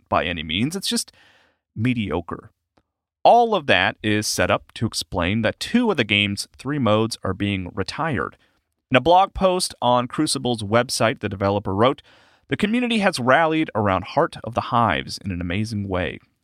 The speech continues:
Moving forward, we'll be putting all of our efforts toward Heart of the Hives and what we can do to make that mode shine. Focusing on one mode allows us to refine the design of core systems without the compromises we needed to make to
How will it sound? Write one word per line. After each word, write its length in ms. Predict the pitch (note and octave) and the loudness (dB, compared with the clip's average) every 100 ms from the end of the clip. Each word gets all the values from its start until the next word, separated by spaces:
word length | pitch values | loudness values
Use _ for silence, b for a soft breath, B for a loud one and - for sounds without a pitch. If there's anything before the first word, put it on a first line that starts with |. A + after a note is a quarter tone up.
| _ | _
Moving 280 | A2 D3+ E3 | 0 0 0
forward, 500 | D3+ D3 D3+ F3 F#3+ C#3+ | -2 0 0 -2 -6 -6
we'll 240 | A2 A2+ | 0 0
be 140 | A2+ G#2+ | 0 -4
putting 400 | - D#3+ D#3+ D#3 | -2 -2 -2 -2
all 300 | - C3 D3+ | 0 0 0
of 80 | C3 | 0
our 160 | B2 - | 2 0
efforts 360 | - B2+ - | 0 -2 -4
toward 380 | - - A#2+ A#2+ | -10 -4 -2 -2
Heart 240 | - G2 - | 0 0 0
of 100 | F#2+ | -8
the 80 | - | 0
Hives 460 | E3+ D#3 D3+ C#3+ b b b b b - | 2 2 0 -6 b b b b b -2
and 280 | G#2+ G2+ A2 | 0 2 2
what 180 | A#2+ | 2
we 120 | A#2 A2+ | 0 -2
can 200 | G#2 G2 | -4 0
do 340 | G#2+ G#2 G2+ | 0 2 -2
to 140 | - F#2+ | -4 -4
make 280 | F#2 F#2 | -2 -2
that 220 | F2+ F2 F#2+ | -2 -2 -2
mode 280 | E2 D2 | -4 -4
shine. 460 | - A#2 G#2 G2 G2 | -2 2 2 2 -2
Focusing 580 | - G#2+ G#2 - G2+ G2 | 0 0 0 -2 -2 -2
on 300 | F2 D2+ F#2+ | -4 -4 2
one 200 | A#2 B2+ | 2 4
mode 280 | A#2+ A#2+ - | 2 2 0
allows 400 | F#2+ F#2 G2 G2 | 0 2 2 0
us 140 | F2+ | -4
to 200 | - G2+ | -4 -6
refine 520 | G2 G2 - E3 F3+ | -6 -2 0 2 2
the 80 | A2+ | 0
design 420 | E2 D#2 A#1+ G1+ | -2 -6 -6 -8
of 100 | - | -10
core 220 | - C3 B2+ | -2 -2 0
systems 560 | C3+ B2+ C3 C3+ C3+ b b b b | -2 0 0 0 -4 b b b b
without 260 | B2+ E3+ - | 2 2 2
the 80 | |
compromises 840 | - E3+ D3 C3 A2+ G#2 A#2 C3 - | 0 2 2 2 4 2 0 -6 -2
we 120 | G2+ | -2
needed 460 | G2+ G2 G2 B2+ - - | 0 0 0 -4 -8 -6
to 140 | G#2+ | -2
make 360 | G2+ F#2 A#2 - | 0 0 -4 -8
to 420 | - G2+ F#2+ A#2+ | -6 -4 -4 -8